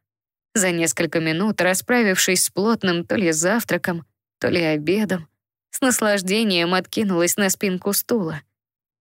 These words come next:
Накормила меня экономка знатно. Убрав пустые тарелки, Надежда встала возле стола и сказала: «Как вы распорядились, я посмотрела сдающееся жильё. Много всякого.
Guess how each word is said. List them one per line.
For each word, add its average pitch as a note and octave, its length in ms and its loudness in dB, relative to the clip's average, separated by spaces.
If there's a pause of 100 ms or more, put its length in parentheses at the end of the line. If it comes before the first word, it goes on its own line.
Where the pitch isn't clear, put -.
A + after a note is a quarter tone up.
(200)
Накормила E3 640 0
меня E3+ 360 2
экономка F3+ 520 0
знатно. F3+ 580 -2 (760)
Убрав A#3+ 360 2
пустые A3+ 440 0
тарелки, F3+ 640 0 (400)
Надежда A3+ 480 2
встала G#3 420 2
возле G3 340 0
стола F3+ 480 0
и F#3+ 120 2
сказала: A3 640 -2 (1040)
«Как B3+ 240 0
вы A#3 120 4
распорядились, G#3 760 0 (460)
я C4+ 220 4
посмотрела D4 640 2
сдающееся G3+ 800 0
жильё. D#3+ 380 0 (720)
Много C#4+ 460 4
всякого. F#3+ 540 0